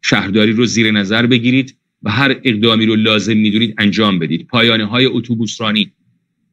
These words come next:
ما نقل و انتقالات دشمن رو باید مختل بکنیم از هر راه ممکن. هر ابتکار ممکن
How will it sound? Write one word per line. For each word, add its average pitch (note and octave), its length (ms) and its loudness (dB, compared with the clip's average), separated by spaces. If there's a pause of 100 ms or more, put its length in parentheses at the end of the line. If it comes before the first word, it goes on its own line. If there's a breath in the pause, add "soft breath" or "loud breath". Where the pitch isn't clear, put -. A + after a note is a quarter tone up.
ما C3+ 380 2
نقل C3+ 340 0
و C3+ 80 0
انتقالات A2+ 720 -2 (360)
دشمن B2 560 0
رو B2+ 280 0
باید A#2 520 -2
مختل C3 440 -2
بکنیم F#2 540 -10
از - 200 -12
هر D3 200 -2
راه C#3+ 220 0
ممکن. B2 460 0
هر D3 260 -4
ابتکار C3 560 0
ممکن B2+ 500 -2